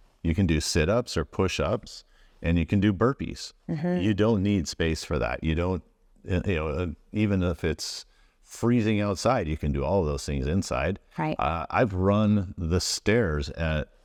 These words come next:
Speaker 1: hotels. You just run the back stairs, and you go up four flights, you turn around, you go back down, and you go back up, and you can get your run in.
Speaker 2: Oh, that's great. That's perfect. Stay hydrated.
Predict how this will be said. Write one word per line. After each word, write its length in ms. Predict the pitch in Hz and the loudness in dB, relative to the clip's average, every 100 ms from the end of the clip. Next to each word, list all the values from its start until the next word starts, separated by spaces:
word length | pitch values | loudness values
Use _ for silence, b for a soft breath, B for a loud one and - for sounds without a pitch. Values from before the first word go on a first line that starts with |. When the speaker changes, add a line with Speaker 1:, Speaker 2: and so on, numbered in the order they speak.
| b _ _ | b _ _
Speaker 1:
hotels. 640 | 101 92 78 67 55 - - _ - - | -2 -2 0 -4 -4 -10 -16 _ -12 -2
You 120 | 85 | 0
just 160 | 85 | 0
run 360 | 85 82 85 101 | 0 0 2 2
the 60 | 95 | 0
back 280 | 95 101 | 0 -2
stairs, 460 | - - 110 78 73 | -4 -2 0 0 -4
and 100 | 73 | -4
you 80 | 76 | 0
go 160 | 85 | 2
up 160 | 87 - | 2 -2
four 220 | - 101 | -2 -2
flights, 420 | 90 92 98 120 | 0 0 2 0
you 60 | 80 | -2
turn 180 | - 90 | -4 -2
around, 260 | 85 101 | -2 0
you 120 | 98 90 | 0 0
go 80 | |
back 220 | 95 104 - | 0 -2 -2
down, 240 | 117 82 | -2 -2
and 140 | 67 | -4
you 60 | 67 | -2
go 140 | 76 | -2
back 260 | 78 87 87 | 0 -2 0
up, 240 | 113 - | -2 -2
and 180 | - 82 b b b b | -6 -8 b b b b
you 80 | 110 | 0
can 80 | |
get 120 | 120 135 | 2 2
your 120 | 131 | 0
run 180 | 123 131 | 0 -2
in. 220 | 65 57 | -6 -4
Speaker 2:
Oh, 160 | 214 214 | 0 0
that's 300 | 196 214 - | 0 -2 -6
great. 440 | - 160 185 - | -4 -2 -2 -2
That's 220 | 185 190 | -4 -4
perfect. 560 | - 185 180 175 - b b b - | -4 -4 -4 -6 -6 b b b -14
Stay 360 | - 277 277 | -2 2 2
hydrated. 760 | 254 208 214 220 160 143 - | 0 0 -2 0 -2 -4 -8